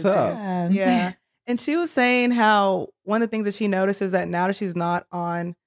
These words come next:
Speaker 2: social media,
Speaker 1: Mm-hmm.
Speaker 2: like, you know, sometimes I, I think this is more of a tendency of women than men, but let's
Speaker 1: Mm-hmm.
Speaker 2: say you're just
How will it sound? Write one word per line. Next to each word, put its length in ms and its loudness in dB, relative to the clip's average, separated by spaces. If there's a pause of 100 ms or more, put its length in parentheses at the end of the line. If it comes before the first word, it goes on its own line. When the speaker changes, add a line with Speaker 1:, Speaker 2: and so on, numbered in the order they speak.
(240)
Speaker 2:
social 320 0
media, 580 0
Speaker 1:
Mm-hmm. 360 2
Speaker 2:
like, 160 -6
you 60 -4
know, 100 -2
sometimes 680 0 (360)
I, 60 -12 (200)
I 80 -2
think 180 -4
this 140 -2
is 80 -2
more 200 2
of 80 -2
a 160 0 (280)
tendency 400 -2
of 180 -4
women 260 -2
than 180 -2
men, 360 -2
but 120 0
let's 160 2
Speaker 1:
Mm-hmm. 60 -2
Speaker 2:
say 140 2
you're 80 2
just 160 -2